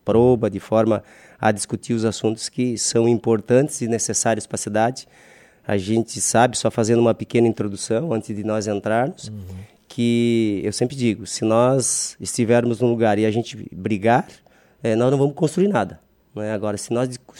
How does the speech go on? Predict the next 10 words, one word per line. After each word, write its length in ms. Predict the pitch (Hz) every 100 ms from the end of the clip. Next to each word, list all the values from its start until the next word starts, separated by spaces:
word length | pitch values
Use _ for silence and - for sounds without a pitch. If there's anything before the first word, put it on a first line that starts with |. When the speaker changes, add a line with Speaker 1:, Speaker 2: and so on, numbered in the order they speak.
| -
Speaker 1:
discutirmos, 640 | 120 - - - 110 101
ba-, 140 | 107 82
debatermos 640 | 92 107 107 113 120 117
ideia, 440 | 117 117 101 92 - - - - -
eh, 140 | 107 101
e 160 | 123
assim 320 | 139 131 139 143
é 60 |
a 40 | 143
política. 480 | 220 156 - -